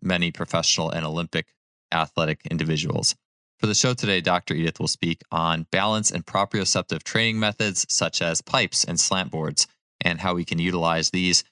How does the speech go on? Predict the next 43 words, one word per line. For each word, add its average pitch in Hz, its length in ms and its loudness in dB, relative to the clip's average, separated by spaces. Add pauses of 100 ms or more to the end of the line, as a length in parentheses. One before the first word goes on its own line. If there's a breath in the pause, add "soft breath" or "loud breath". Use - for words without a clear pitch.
(220)
in 90 140 0
our 80 100 -2
training 87 260 -2
regimes. 98 600 2
She'll - 160 2
speak - 280 -4
on 82 80 -2
advanced 90 680 -2
foot - 180 -4
training 85 320 -2
concepts, 95 760 0 (300 soft breath)
as 92 160 0
well 113 80 2
as 117 100 0
information 95 560 0
on 82 100 -4
the 80 80 -4
fascia 98 560 -2
and 82 120 -4
the 80 40 -6
fascial - 400 -4
system 143 560 0 (280)
and 87 280 0
how 110 280 -2
it - 60 -2
responds 139 500 0
to - 80 0
various 87 380 0
training 80 300 -2
methods. - 460 -4 (320)
This 120 160 2
was 107 140 2
a 101 40 0
really 98 220 2
eye-opening 85 540 0
show. 90 420 0 (140)
It 90 160 2 (200)
goes 101 280 2
into 87 160 0
topics 104 640 0
and 90 100 0
a 85 60 0
viewpoint 92 640 0